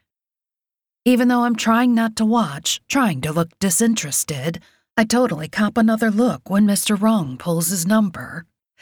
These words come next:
He flicks his brows at me, and a shiver runs down my spine. This time there's no mistaking it. Definitely promise there. He turns the stick outward, and Emma reads it.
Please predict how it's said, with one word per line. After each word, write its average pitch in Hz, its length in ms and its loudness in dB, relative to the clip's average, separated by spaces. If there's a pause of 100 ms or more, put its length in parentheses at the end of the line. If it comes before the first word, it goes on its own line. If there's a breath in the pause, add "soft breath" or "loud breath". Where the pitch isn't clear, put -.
(180 loud breath)
He 226 120 2
flicks 220 340 -2
his 233 160 0
brows 220 380 0
at 147 120 -10
me, 147 400 -6 (260)
and 226 140 0
a 202 60 0
shiver 226 400 -2
runs 143 340 -6
down 175 260 -2
my 180 140 0
spine. 156 720 -4 (1080)
This 269 240 0
time 151 320 -6
there's 185 220 0
no 233 160 4
mistaking 226 640 -2
it. 165 320 -8 (340)
Definitely 185 600 -2
promise 190 640 -2
there. 135 500 -10 (960)
He 226 120 2
turns 220 380 2
the 240 100 2
stick 240 280 0
outward, 151 680 -4
and 233 140 2
Emma 180 240 -2
reads 214 420 -2
it. 139 280 -12